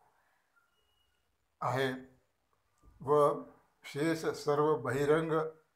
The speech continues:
साधने गौण आहेत. अंतःकरणात आत्मज्ञान व बाहेर सगुण भगवंताचे प्रेम या दोन साधनांनी सगुण श्रीहरीची प्राप्ती होऊन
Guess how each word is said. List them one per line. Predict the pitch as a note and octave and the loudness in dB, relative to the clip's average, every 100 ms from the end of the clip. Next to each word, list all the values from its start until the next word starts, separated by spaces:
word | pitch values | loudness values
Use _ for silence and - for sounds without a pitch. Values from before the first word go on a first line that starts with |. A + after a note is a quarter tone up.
| _ _ | _ _
साधने | - C#3 B2+ B2 C#3+ C3+ C3 - - | -2 4 4 4 -2 -2 -4 -6 -12
गौण | A#2+ C3 C3+ C#3 | -4 -2 -2 -4
आहेत. | - A#2+ A#2 - _ _ - - - _ _ - - - _ _ _ _ _ - | -4 -4 -6 -8 _ _ -20 -20 -20 _ _ -20 -20 -20 _ _ _ _ _ -4
अंतःकरणात | C3 B2+ E3+ F3+ - E3 D#3 D3 C#3+ C#3+ - _ _ | -2 -2 0 -2 0 2 4 4 4 0 -10 _ _
आत्मज्ञान | C3+ C3+ D3 D#3+ E3+ C3 C#3 D3 A#2 - C3+ | 4 6 4 0 -6 -2 2 2 2 -6 -8
व | C3+ | -2
बाहेर | C3 A#2+ C3+ E3 | 4 4 4 2
सगुण | D#3 - C3 E3 F3 | -2 -6 -4 -4 -4
भगवंताचे | C3+ B2+ C#3+ D3 D3 D3 D3 D3 | -4 -2 0 0 2 2 2 -4
प्रेम | - C#3 C#3 A2 - _ _ _ _ - - | -2 0 0 -2 -10 _ _ _ _ -20 -4
या | C#3 D3+ E3 | 6 8 8
दोन | - D3 F3 F#3+ | 2 -2 -2 -2
साधनांनी | - C3 C3 C#3 C3+ B2+ B2 C3 - _ _ _ _ - | 0 0 0 -2 -2 -2 -4 -10 -14 _ _ _ _ -10
सगुण | C#3 C3 E3 F3+ | -6 -4 -4 -6
श्रीहरीची | - D3 C3 C3 C3+ - C3+ | -4 -2 -2 -2 -6 -8 -12
प्राप्ती | C3+ D3 C3+ C3 D#3+ D3+ | -6 -2 -2 -4 -4 -2
होऊन | C3 B2+ B2+ | -2 -6 -10